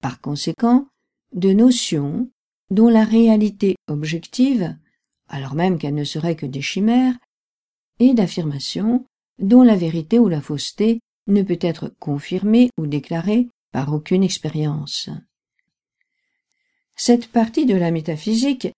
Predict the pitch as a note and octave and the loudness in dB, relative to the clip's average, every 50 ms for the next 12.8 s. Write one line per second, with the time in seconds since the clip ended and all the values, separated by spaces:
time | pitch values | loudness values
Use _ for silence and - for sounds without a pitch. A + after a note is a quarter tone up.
0 | _ _ _ _ _ - A3+ A3+ B3+ B3+ B3 C4 C4+ B3+ - - F3+ - - - | _ _ _ _ _ -2 0 2 6 6 6 6 4 2 -4 -8 -8 -8 -2 2
1 | A#3 A#3 A#3+ A#3+ B3+ C4 C4 B3 F#3+ - - G3 F#3+ F3+ F3 - A#3 A3+ A3+ - | 4 6 6 6 6 6 4 0 -4 -6 -4 -2 -2 -2 0 0 -2 -2 -2 -4
2 | G#3+ G3 - B3+ A#3+ A3 F#3 F3+ A3+ A3+ A3+ G#3+ G3 - G3 F3+ E3+ - - E3+ | -6 -2 0 2 2 2 2 0 0 -2 -2 -2 -2 -2 -2 -4 -4 -4 -4 -4
3 | D#3+ D3+ D3 C#3+ C#3+ - - - - _ _ _ _ _ _ _ _ _ _ - | -4 -4 -4 -4 -6 -8 -10 -12 -14 _ _ _ _ _ _ _ _ _ _ -8
4 | D3 D3 D3 C#3 - - F3 F3+ G3 A3 B3 C4 C4 C4 - _ _ _ _ _ | -6 -6 -6 -6 -4 -2 -2 0 2 2 2 2 2 -2 -6 _ _ _ _ _
5 | _ - - F#3+ F3 D#3+ D3 C#3+ - D#3 E3+ F#3 G3+ G3 - - - - G#3 G#3+ | _ -4 -2 -2 -2 -2 -4 -6 -4 -2 0 0 0 -2 -4 -6 -8 -8 -8 -8
6 | _ _ _ _ - F#3 G3 F#3+ G3 A#3+ A3+ G3+ F3+ E3+ E3 D3+ D3+ D#3+ - _ | _ _ _ _ -2 -2 -2 0 2 2 2 2 2 0 -2 -4 -8 -10 -12 _
7 | _ _ _ _ _ _ _ _ _ _ _ _ - - - B3 A#3+ - B3+ B3 | _ _ _ _ _ _ _ _ _ _ _ _ -8 -2 0 0 2 2 0 0
8 | - C#4 B3 A#3 G3+ F#3+ - G#3 F3+ F3+ - - _ _ - - - - - D#3+ | 0 0 0 0 -2 -2 0 -2 -2 -2 -4 -10 _ _ -14 -10 -8 -6 -4 -4
9 | D#3+ E3 F3+ G#3 A#3 A#3+ A#3+ - - B3 A#3+ - _ _ _ _ - D3+ D#3 E3 | -2 -2 0 0 0 0 -2 -2 -4 -6 -6 -8 _ _ _ _ -8 -6 -4 0
10 | F#3 A3+ A3+ A#3 B3 G#3 F3+ D#3+ E3 D3+ C#3+ C#3+ D3 D3+ E3+ G3+ A#3+ B3+ B3+ B3+ | 0 0 2 4 2 2 2 0 -4 -4 -4 -4 -2 -2 0 4 6 6 6 4
11 | - _ _ _ _ _ _ _ _ - F3 F#3 F3+ E3+ D3+ D#3 C3+ C3+ C3+ D3+ | 2 _ _ _ _ _ _ _ _ -6 -2 -2 -2 -2 -2 -4 -8 -6 -4 -4
12 | E3 F3+ F#3+ F#3+ F3 G3 G3+ F3+ D#3 C#3+ - - - - - - | -2 0 -2 -2 -2 -2 -2 -2 -4 -6 -10 -10 -10 -10 -10 -12